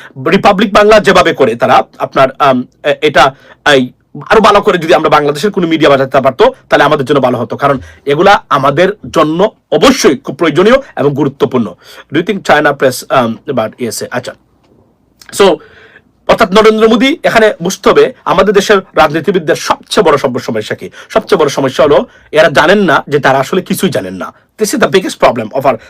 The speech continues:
politicians। এবং তাদের ইন্টারন্যাশনাল মানে রাজনীতি থেকে শুরু করে, আমি আমাদের দেশের না, মানে ওই এরিয়ার। দেখেন আপনি, উনি, আপনি জানেন, আমি by the way, আমি একটা তথ্য দিই আপনাদেরকে, এটা দেওয়া দরকার আপনাদেরকে, সেটা হলো যে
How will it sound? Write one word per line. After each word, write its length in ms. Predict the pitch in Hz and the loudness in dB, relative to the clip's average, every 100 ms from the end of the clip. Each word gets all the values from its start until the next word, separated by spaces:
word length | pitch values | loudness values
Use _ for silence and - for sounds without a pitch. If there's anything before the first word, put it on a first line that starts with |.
| - | -2
politicians। 460 | 147 135 139 131 110 | 0 0 -2 -4 -2
এবং 180 | 147 160 - - | -2 -2 -6 -2
তাদের 200 | 131 131 | 0 0
ইন্টারন্যাশনাল 600 | 180 170 180 220 247 233 202 - _ | 0 0 2 2 4 2 2 -8 _
মানে 140 | 165 160 | 0 2
রাজনীতি 380 | 156 147 175 185 | 2 0 -6 -4
থেকে 180 | 208 | -4
শুরু 200 | 202 202 | 0 0
করে, 220 | 208 208 214 - _ | 2 2 2 -4 _
আমি 180 | 151 190 | -2 0
আমাদের 260 | - 190 220 | 2 2 2
দেশের 220 | 139 117 | 0 -6
না, 120 | 113 | -6
মানে 140 | 147 139 - | -6 -6 -4
ওই 120 | 180 | -2
এরিয়ার। 340 | 185 143 120 - - _ _ _ | 0 0 0 -4 -12 _ _ _
দেখেন 220 | - 226 | 0 0
আপনি, 280 | 143 - 131 175 - _ _ | 0 -4 -4 -4 -6 _ _
উনি, 360 | - 175 247 302 - _ _ | -4 0 2 0 -4 _ _
আপনি 220 | 151 214 | -2 0
জানেন, 200 | 190 220 214 | 2 2 2
আমি 100 | 208 | 4
by 260 | 226 185 220 | 4 4 2
the 120 | 208 | 2
way, 80 | 131 | 0
আমি 120 | 135 | 0
একটা 160 | 208 - | -2 -2
তথ্য 260 | 240 - | -2 0
দিই 120 | 147 | -2
আপনাদেরকে, 440 | 107 120 113 214 - - 143 | -4 -8 -4 -4 -4 -8 -6
এটা 100 | 147 | 0
দেওয়া 220 | 139 135 | 2 2
দরকার 300 | 123 113 107 | 0 -4 -10
আপনাদেরকে, 340 | 107 101 - | -12 -16 -14
সেটা 160 | - 170 | -2 0
হলো 240 | 143 - _ _ _ _ _ _ _ _ _ _ _ - - _ _ _ - _ _ | 0 -2 _ _ _ _ _ _ _ _ _ _ _ -20 -20 _ _ _ -20 _ _
যে 160 | 139 147 | 0 0